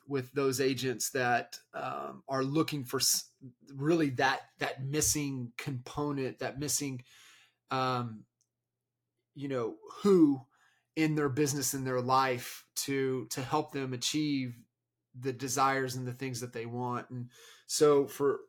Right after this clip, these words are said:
for me, yeah, I mean, obviously we can work together in a, in a, you know, one-on-one coaching capacity. We've, we've got other options to be able to,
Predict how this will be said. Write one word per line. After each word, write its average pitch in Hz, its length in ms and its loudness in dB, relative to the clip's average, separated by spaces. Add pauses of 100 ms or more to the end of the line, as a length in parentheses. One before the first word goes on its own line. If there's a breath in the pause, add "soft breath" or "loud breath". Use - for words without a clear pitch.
for 143 320 0
me, 151 480 2 (680)
yeah, 147 180 6
I 143 60 6
mean, 139 140 2
obviously 139 400 2
we 131 160 -4
can 131 120 -2
work 127 200 -2
together 135 440 0
in 131 140 -2
a, 127 240 -2
in 135 120 -4
a, 120 300 -4 (220)
you 139 60 -10
know, 117 120 -6
one-on-one 127 680 0
coaching 127 380 -2
capacity. 127 680 -2
We've, 123 380 -4
we've 123 140 -8
got 123 180 -2
other 120 240 -2
options 120 460 -2
to - 80 -12
be 120 100 -6
able 120 160 -6
to, 117 180 -8